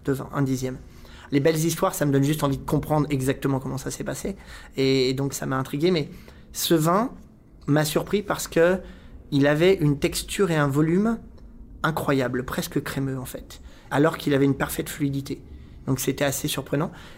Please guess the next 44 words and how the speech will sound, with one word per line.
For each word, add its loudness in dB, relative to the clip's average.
Il 2
y 6
avait 4
un 4
travail, 2
l'alcool 2
qui -6
tenait 6
les 6
notes 2
à 2
la 2
perfection, -2
mais 4
on 2
sentait 0
qu'il -2
n'y 4
avait -2
pas 2
eu 2
d'addition -2
d'alcool, -4
euh, 0
ce -6
qui -16
s'appelle 0
le 2
mutage, 0
et 6
on 4
sentait 0
qu'il -4
n'y 0
en 0
avait 2
pas. 0
Il 0
y 0
avait -4
cette -8
espèce 0
d'équilibre, 0
euh, 2